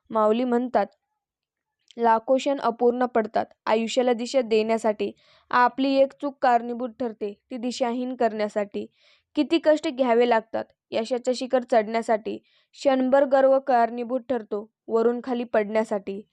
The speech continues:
खरे नाते तेच जे तुम्हाला भूतकाळासकट स्वीकारते, वर्तमान काळात पाठराखण करते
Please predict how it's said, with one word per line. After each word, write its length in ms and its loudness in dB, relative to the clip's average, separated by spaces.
खरे 320 4
नाते 320 -2
तेच 280 0
जे 80 -2
तुम्हाला 400 2
भूतकाळासकट 840 0
स्वीकारते, 640 -4
वर्तमान 540 -2
काळात 240 4
पाठराखण 540 -2
करते 360 -6